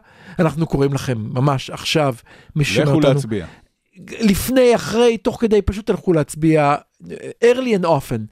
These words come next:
Speaker 1: היום הבחירות הוא השני למרץ, בשעה ארבע עד שש אנחנו נשדר כאן, מאה ושש נקודה שתיים אף אם.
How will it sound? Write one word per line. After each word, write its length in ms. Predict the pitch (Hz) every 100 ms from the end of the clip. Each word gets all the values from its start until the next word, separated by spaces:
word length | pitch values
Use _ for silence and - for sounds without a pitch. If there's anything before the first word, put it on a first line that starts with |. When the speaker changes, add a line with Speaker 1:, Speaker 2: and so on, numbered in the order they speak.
| _ _ - _ -
Speaker 1:
היום 280 | 165 202
הבחירות 440 | 240 - 202 202 190
הוא 80 | 170
השני 320 | - 170 233
למרץ, 520 | 226 208 202 202 -
בשעה 480 | 151 - 175 170 202
ארבע 240 | 202 196
עד 100 | 170
שש 300 | - 185 165
אנחנו 260 | 156 147 147
נשדר 440 | 131 - 143 170
כאן, 260 | 156 175 165 - _ _ _ -
מאה 140 | 170 160
ושש 260 | 156 147
נקודה 280 | 143 139 127
שתיים 340 | - 147 131
אף 180 | 127 -
אם. 220 | 180 180